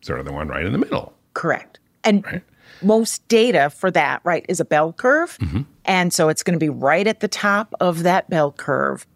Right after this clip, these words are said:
Speaker 2: is typically the number that you will get from a veterinary oncologist.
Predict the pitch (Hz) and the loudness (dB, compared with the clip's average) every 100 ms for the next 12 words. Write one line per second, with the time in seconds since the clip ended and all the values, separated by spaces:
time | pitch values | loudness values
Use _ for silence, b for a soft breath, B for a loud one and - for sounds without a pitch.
0 | _ - 185 - - - 214 - 185 180 | _ -2 -2 -2 -4 -2 -2 -2 0 0
1 | 170 165 156 151 156 147 139 135 135 131 | 2 0 0 0 -2 -2 -4 -4 -4 -4
2 | 127 - _ _ - 165 147 - - 139 | -6 -8 _ _ -4 -2 -2 -6 -4 -2
3 | 135 127 135 143 - 123 - - - - | -2 -4 -4 -8 -6 -6 -6 -10 -14 -16